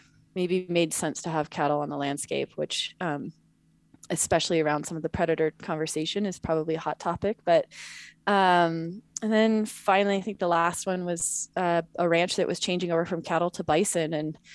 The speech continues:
that was a whole other learning experience 'cause cows are not bison and bison are not cows, and you can't treat 'em the same. So, uh, a lot of learning, but I kind of grew up in this mindset of, you know, conservation and landscape work. And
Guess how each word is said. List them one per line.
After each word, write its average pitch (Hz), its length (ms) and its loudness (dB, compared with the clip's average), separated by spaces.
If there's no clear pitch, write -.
that 180 60 2
was 185 120 4
a 165 40 4
whole 196 200 4
other 180 300 8
learning 151 340 -2
experience 151 560 -4
'cause 156 300 -6
cows 160 460 2
are 151 60 -2
not 156 240 -4
bison 151 360 -4
and 156 100 -8
bison 151 320 -2
are 147 60 -6
not 156 180 -4
cows, 151 380 0
and 143 80 -8
you 156 80 -8
can't - 220 -4
treat 170 180 0
'em 139 100 -4
the 156 80 -6
same. 170 360 -2
So, 160 340 2
uh, 180 260 6
a - 20 0
lot 226 180 6
of 233 80 6
learning, 196 340 4
but 175 240 2
I 190 40 0
kind 262 220 4
of 233 220 2
grew 214 200 6
up 262 200 4
in 196 80 0
this 170 180 -2
mindset 175 480 2
of, - 320 -2
you 180 120 -8
know, 151 300 -4
conservation 175 800 0
and - 180 -10
landscape 170 600 0
work. 147 300 -2
And 156 420 -8